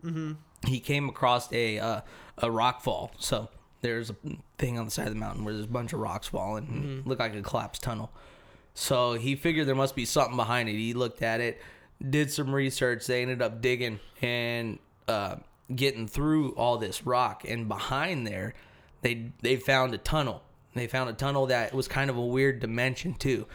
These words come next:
Speaker 2: It was ten foot by s-, uh, ten foot tall by seven feet wide, which is, ki-,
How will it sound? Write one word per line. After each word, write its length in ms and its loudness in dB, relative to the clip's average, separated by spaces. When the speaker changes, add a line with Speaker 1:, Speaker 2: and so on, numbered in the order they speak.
Speaker 2:
It 60 -2
was 100 -2
ten 220 2
foot 260 -4
by 140 0
s-, 140 -6
uh, 220 2
ten 200 0
foot 180 -2
tall 300 6
by 140 2
seven 300 -2
feet 300 -4
wide, 420 0
which 200 -4
is, 100 -4
ki-, 140 -10